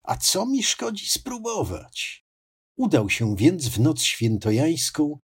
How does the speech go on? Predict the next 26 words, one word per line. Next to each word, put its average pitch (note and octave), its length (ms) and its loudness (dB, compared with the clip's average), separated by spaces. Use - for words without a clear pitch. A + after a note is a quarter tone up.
do A#2+ 140 4
lochów A#2+ 440 0
zamku. - 680 -6
Szczęście - 600 2
mu B2 140 6
dopisało A#2+ 800 0
i F3+ 140 -4
odnalazł E3+ 800 0
złotą G#2+ 520 0
kaczkę, G3+ 600 -2
która G3 320 0
obiecała A#3+ 640 2
mu, G#3+ 120 0
że D#3+ 160 0
będzie E3+ 360 0
bogaty. - 760 -6
Pod G#2 200 0
jednym G#2+ 460 2
jednak D#3+ 380 2
warunkiem. G3 640 0
Musiał, B2 540 0
z G2 220 2
nikim C3+ 400 2
się C3 200 2
nie A2+ 180 4
dzieląc, G#2+ 760 -2